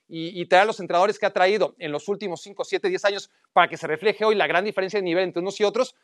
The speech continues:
pues, ¿qué me, qué me están diciendo? Que realmente el Betis, con la historia del Betis, con la actualidad del Betis, debe pelearle al Manchester United con todo lo que ha gastado el Manchester United, con lo que es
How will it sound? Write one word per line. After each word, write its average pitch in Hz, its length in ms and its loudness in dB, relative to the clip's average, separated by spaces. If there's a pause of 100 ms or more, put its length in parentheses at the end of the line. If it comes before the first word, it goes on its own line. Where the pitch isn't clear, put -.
(200)
pues, 208 180 -2
¿qué 311 100 0
me, 285 120 -2
qué 226 320 -10
me 285 60 -4
están 262 180 -6
diciendo? 214 320 -2
Que 170 100 -4
realmente 254 560 0 (140)
el 175 180 -2
Betis, 208 500 0
con 180 140 -4
la 180 80 -2
historia 240 320 0
del 226 80 2
Betis, 214 400 -2
con 175 260 -6 (220)
la 175 140 4
actualidad 196 500 2
del 254 140 2
Betis, 240 460 0 (100)
debe 226 340 2
pelearle 196 600 0
al 165 120 -4
Manchester 220 340 -6
United 226 300 -2
con 165 180 -6
todo 254 140 -2
lo 254 80 0
que 240 120 -2
ha 240 40 2
gastado 226 460 -6
el 214 40 -4
Manchester 196 380 -10
United, 180 300 -4
con 190 120 -2
lo 175 100 -4
que 240 100 -2
es - 140 -6